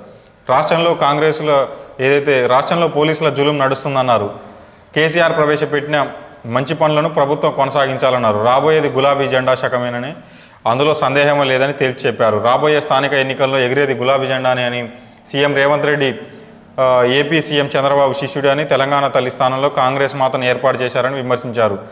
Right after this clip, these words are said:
"మన తెలంగాణ తల్లి మనకు కావాలి, తెలంగాణ తల్లి మాదిరా, కాంగ్రెస్ తల్లి మీదిరా" అంటూ నినదించారు.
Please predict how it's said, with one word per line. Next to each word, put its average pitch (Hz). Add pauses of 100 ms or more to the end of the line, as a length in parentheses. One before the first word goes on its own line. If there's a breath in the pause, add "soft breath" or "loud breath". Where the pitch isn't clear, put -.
(300 loud breath)
"మన 131
తెలంగాణ 156
తల్లి 147
మనకు 135
కావాలి, 131
తెలంగాణ 139 (360 loud breath)
తల్లి 139
మాదిరా, 131
కాంగ్రెస్ 143
తల్లి 139
మీదిరా" 127
అంటూ 127
నినదించారు. 120